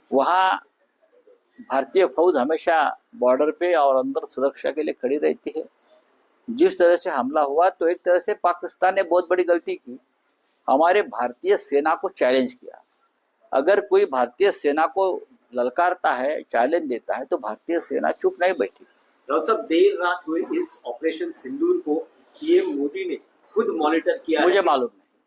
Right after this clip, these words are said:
Speaker 1: प्रधानमंत्री
Speaker 2: इस तरह से
Speaker 1: कभी मॉनिटर नहीं करता, भारतीय सेना के जो सेनापति होते हैं वो मॉनिटर करते हैं, क्योंकि प्रधानमंत्री ने उसकी पूरी जिम्मेदारी भारतीय सेनापति, जो तीन सेनापति है,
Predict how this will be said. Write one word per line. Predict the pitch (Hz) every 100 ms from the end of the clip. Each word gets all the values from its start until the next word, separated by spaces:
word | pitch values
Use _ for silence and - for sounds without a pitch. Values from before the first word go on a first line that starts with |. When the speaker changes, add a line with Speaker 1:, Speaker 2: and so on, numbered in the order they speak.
| -
Speaker 1:
प्रधानमंत्री | 151 175 180 175 175
Speaker 2:
इस | 175
तरह |
से | 180
Speaker 1:
कभी | 190
मॉनिटर | 151 160 185 170
नहीं | 208
करता, | 165 135 -
भारतीय | 220 131 127 - 165
सेना | 156 143 147
के | 139 165
जो | 147 156
सेनापति | 143 147 160 160 156
होते | 127 127
हैं | -
वो | 120
मॉनिटर | 120 117 113
करते | 101 101 - -
हैं, | _ _ _ _ _ _ _ _ _ _ _ _ _ _ _ _ _ _ _ -
क्योंकि | 151 294 190 180 165
प्रधानमंत्री | 139 139 160 170 160 165 170
ने | 196
उसकी | - - -
पूरी | 156 254
जिम्मेदारी | 185 240 202 175 123 101 _ _ _ _ _ _ _ _ _ _ _ _ -
भारतीय | 135 139 - 175 190
सेनापति, | - 139 143 135 - - - -
जो | 147
तीन | - 175
सेनापति | - 160 190 160 - 113
है, | 98